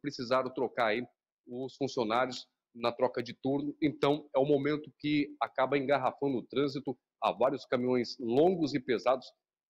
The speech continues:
atravessando a B R dois meia dois nesse trecho. Então, se torna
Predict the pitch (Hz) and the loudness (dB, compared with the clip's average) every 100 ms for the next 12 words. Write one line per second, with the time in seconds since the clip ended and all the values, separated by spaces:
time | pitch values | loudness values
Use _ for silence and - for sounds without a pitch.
0 | _ 120 110 131 123 113 135 123 131 120 | _ -2 0 0 -2 -4 -2 0 2 0
1 | 131 120 117 107 127 131 - - 120 127 | -2 -2 -2 -2 -2 -4 -8 -6 -4 -4
2 | - _ _ 131 123 _ 131 120 127 _ | -6 _ _ -20 -20 _ -6 -6 -12 _
3 | 143 143 143 127 | 4 4 2 -2